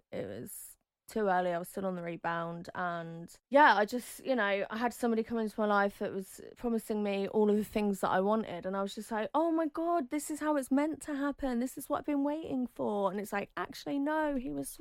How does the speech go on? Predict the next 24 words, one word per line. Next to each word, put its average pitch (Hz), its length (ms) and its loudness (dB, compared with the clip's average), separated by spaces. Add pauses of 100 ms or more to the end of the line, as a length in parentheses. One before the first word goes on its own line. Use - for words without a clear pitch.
(160)
really 285 300 -4
waving 269 320 -4
a - 20 -2
massive 262 420 -6
red 262 160 -8
flag 262 240 -10
at 269 120 -12
me. 233 320 -6 (320)
He - 40 -8
was 262 120 -8
basically 254 320 -2
a 247 40 2
red 240 160 -2
flag." 233 300 -2
And 220 80 -6
I 226 60 -2
was 220 100 -4
like, - 160 -6
"Yes, 453 380 0 (460)
this 403 180 0
is 381 100 2
what 392 120 2
I 359 80 2
want." 320 360 4